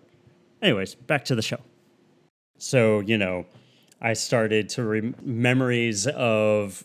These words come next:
you know, being molested as a child. Um,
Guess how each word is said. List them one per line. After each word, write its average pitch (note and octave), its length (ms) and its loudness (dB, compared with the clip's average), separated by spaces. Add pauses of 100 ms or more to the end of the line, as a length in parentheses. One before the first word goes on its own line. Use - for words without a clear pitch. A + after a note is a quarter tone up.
you B2+ 160 -6
know, F#2 340 -6 (140)
being A2+ 300 -4
molested A#2+ 580 -6
as G2 140 -10
a - 40 -18
child. E3 640 -2 (2000)
Um, G2 680 -6